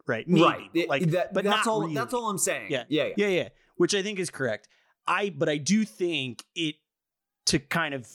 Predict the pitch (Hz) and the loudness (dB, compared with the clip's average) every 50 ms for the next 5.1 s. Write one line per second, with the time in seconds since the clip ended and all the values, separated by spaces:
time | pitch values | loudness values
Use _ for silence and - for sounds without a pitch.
0 | - - - 170 185 156 139 - - - 208 202 185 160 160 143 127 117 120 - | -20 -20 -18 -12 -12 -12 -12 -6 2 4 6 6 6 6 4 0 0 -2 -4 -2
1 | - 247 269 214 135 117 - - _ _ _ _ _ - 120 127 147 190 190 202 | 0 2 2 2 0 -2 -6 -14 _ _ _ _ _ -6 0 4 4 4 4 4
2 | 233 233 220 208 190 175 156 135 - - - - - 175 165 151 - - 143 135 | 2 0 0 2 2 2 2 0 -2 -4 0 2 4 4 2 2 0 0 0 0
3 | 123 117 - - 147 131 120 117 - 131 123 120 120 117 120 117 127 - _ _ | 0 -2 -4 -4 -4 -4 -4 -4 -2 -2 -2 0 0 0 0 -2 -4 -6 _ _
4 | _ - 135 120 131 143 135 131 123 117 110 120 - - 143 123 120 117 113 107 | _ -12 -6 -2 0 2 2 2 2 0 -4 -8 -4 0 2 2 2 2 0 -2
5 | - | -8